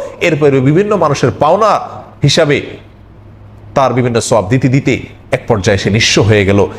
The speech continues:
এই ব্যক্তি হলো আসল এবং প্রকৃত অভাবী। দুনিয়াতে আমাদের চলতি পথে কত মানুষের হক আমরা নষ্ট করছি, কত মানুষের হক আমরা, অধিকার আমরা ক্ষুণ্ণ করছি। যতজন হক নষ্ট করছি, যতজন অধিকার নষ্ট করছি, কেমন যেন ততটি মামলার আসামি আমি হয়ে যাচ্ছি। শুধুমাত্র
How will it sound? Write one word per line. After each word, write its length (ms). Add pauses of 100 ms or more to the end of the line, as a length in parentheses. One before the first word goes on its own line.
(100)
এই 100
ব্যক্তি 260
হলো 240
আসল 240
এবং 200
প্রকৃত 300
অভাবী। 360 (440)
দুনিয়াতে 360
আমাদের 220
চলতি 360
পথে 280
কত 200
মানুষের 480
হক 220
আমরা 180
নষ্ট 260
করছি, 380 (280)
কত 220
মানুষের 400
হক 220
আমরা, 180
অধিকার 320
আমরা 160
ক্ষুণ্ণ 300
করছি। 420 (260)
যতজন 460
হক 260
নষ্ট 180
করছি, 360
যতজন 300
অধিকার 340
নষ্ট 220
করছি, 420 (280)
কেমন 280
যেন 260
ততটি 640
মামলার 560
আসামি 400
আমি 100
হয়ে 220
যাচ্ছি। 380 (340)
শুধুমাত্র 460